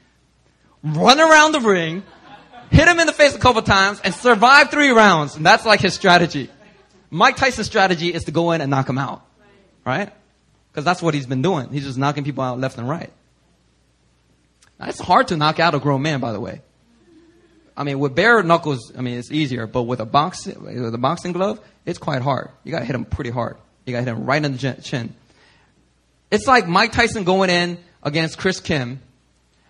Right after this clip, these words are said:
and Chris is running around the ring, and you're like, "Yay, Chris! Yay, Chris!" Right? But you're, in the back of your mind, it's like, "Chris gonna get killed."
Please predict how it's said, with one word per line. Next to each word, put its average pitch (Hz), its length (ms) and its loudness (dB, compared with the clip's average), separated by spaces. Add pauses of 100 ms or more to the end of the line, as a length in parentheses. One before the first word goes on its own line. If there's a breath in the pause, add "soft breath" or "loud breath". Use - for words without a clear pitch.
and 143 180 -8
Chris 233 320 -2
is 156 140 -10
running 247 300 4
around 240 300 4
the 214 60 -2
ring, 214 340 2
and 180 120 -4
you're 240 160 -2
like, 214 200 -6
"Yay, 508 340 -4
Chris! 494 340 -4
Yay, 523 300 0
Chris!" 508 360 0
Right? 185 280 0 (240 loud breath)
But 151 120 0
you're, 175 120 0
in 190 100 -4
the 175 60 0
back 190 200 4
of 208 60 4
your 180 100 0
mind, 185 240 4
it's 147 80 0
like, 349 120 -2
"Chris 160 160 2
gonna 123 180 0
get 123 160 0
killed." 135 440 4